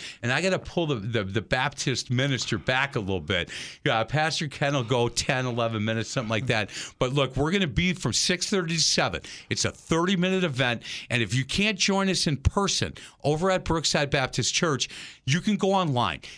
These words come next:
And if you go to Brookside Baptist Church and go to their website, you'll be able to watch it live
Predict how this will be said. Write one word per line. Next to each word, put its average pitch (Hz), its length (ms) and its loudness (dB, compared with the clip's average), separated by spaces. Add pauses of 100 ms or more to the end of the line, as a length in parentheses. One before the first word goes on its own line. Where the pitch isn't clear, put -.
And 117 120 2
if 120 160 -2
you 170 100 2
go 175 260 2
to 170 80 2
Brookside 156 600 0
Baptist 135 500 0
Church 147 440 2
and 104 180 -4
go 135 180 2
to 160 100 0
their 160 160 2
website, 135 560 0 (260)
you'll 143 160 2
be 185 120 2
able 185 160 2
to 165 80 2
watch 131 340 2
it 170 120 0
live 117 500 0